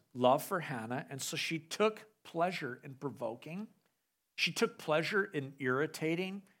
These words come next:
Hannah, and Hannah would be driven to this point of weeping and unable to eat. And so the family would go to the house of the Lord at Shiloh, where the tabernacle was to worship, and we see the love of this man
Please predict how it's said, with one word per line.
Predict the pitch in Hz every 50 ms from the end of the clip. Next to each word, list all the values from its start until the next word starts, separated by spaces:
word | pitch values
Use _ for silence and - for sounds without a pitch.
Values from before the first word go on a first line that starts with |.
| _ _ _ _ _ _ _ _
Hannah, | - 165 156 151 156 190 220 220 -
and | - 151 151
Hannah | 143 143 147 143 160 190 233
would | 247 247 240 -
be | 262 240
driven | 170 143 143 135 135 139 165 165
to | - -
this | 156 143 147 127
point | - - - 139 131 135 131 123
of | 101 87 - _ _ _
weeping | 190 208 226 240 247 247 247 226 233 226 220 220 202 196 -
and | 120 120 120 _ _ _ _ _ _ _ _ _ _ _ _ _ _
unable | - 202 208 208 208 175 190 170
to | - - - 156 151 - -
eat. | - 208 240 247 254 247 247 - - - - _ _ _ _ _ _ _ _ _ _ _ _ -
And | 160 160
so | - 208
the | 190 196
family | 196 - 220 220 233 262 277 254
would | 220 196 160 143 - - _ _ _ _
go | - 185 196 233 254
to | 269
the | 262 254 214
house | 180 208 208 214 214 214 -
of | 233 196
the | 202 185
Lord | 151 135 139 151 170 185
at | 202 165 -
Shiloh, | - - 143 143 143 143 156 180 202
where | 190 165 165 165
the | 175
tabernacle | 170 - - 151 139 156 175 185 185 185 196 196 - 202
was | 170 - 165 170 - - - _ _ _ _ _ _ -
to | - 165
worship, | 139 135 143 147 - 202 190 202
and | 185 185
we | 185 185
see | 175 - - - 214 269
the | 311 330 330
love | 294 254 233 226 196
of | 202 190 170 170
this | 175 156 - -
man | 139 127 127 131 147 175 226 247